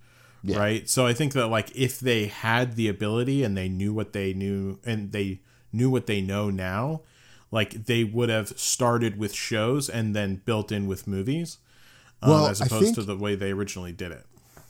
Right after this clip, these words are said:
Speaker 1: So the problem with that, though, is you need the, you need the world, you need the, the story, you need the thing to drive that viewership to television.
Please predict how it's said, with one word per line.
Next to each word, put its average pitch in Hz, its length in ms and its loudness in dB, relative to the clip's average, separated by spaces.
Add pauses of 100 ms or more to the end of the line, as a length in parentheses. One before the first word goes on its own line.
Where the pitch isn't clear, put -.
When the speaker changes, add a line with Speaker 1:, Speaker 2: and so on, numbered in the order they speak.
Speaker 1:
So - 260 4
the 127 140 2
problem 185 420 0
with 135 200 -2
that, 110 280 -2
though, - 320 -12 (240)
is 110 460 0 (520)
you 113 260 4
need 143 680 0 (800)
the, 92 580 0
you 95 140 -2
need 120 200 4
the 127 60 0
world, 107 520 0
you 90 120 -2
need 104 280 -2
the, 95 180 -8 (160)
the 98 100 -4
story, 113 460 2
you 92 160 -2
need 98 260 -2
the 90 100 -4
thing 98 300 -4
to - 100 -6
drive 87 760 -4
that 82 280 -4
viewership 85 540 -4 (140)
to 107 240 -2
television. 92 540 -4